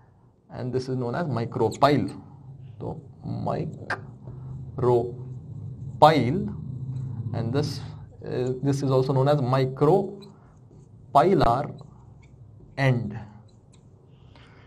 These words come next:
Now, according to P U board, pre-university board in Karnataka,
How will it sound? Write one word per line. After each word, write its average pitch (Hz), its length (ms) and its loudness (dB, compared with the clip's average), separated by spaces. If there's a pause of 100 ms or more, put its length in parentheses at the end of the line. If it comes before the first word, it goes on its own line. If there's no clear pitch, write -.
(160)
Now, 165 140 4
according 226 400 10
to 247 80 4
P 247 220 0
U 254 120 4
board, 135 300 6
pre-university 202 680 4
board 143 300 6
in 147 180 2
Karnataka, 160 680 6